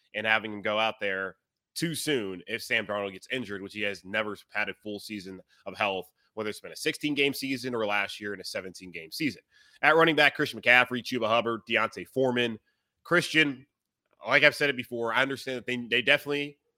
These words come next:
need to find a way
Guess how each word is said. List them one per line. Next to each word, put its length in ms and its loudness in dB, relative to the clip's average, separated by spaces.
need 280 -4
to 480 -4
find 280 6
a 40 2
way 380 2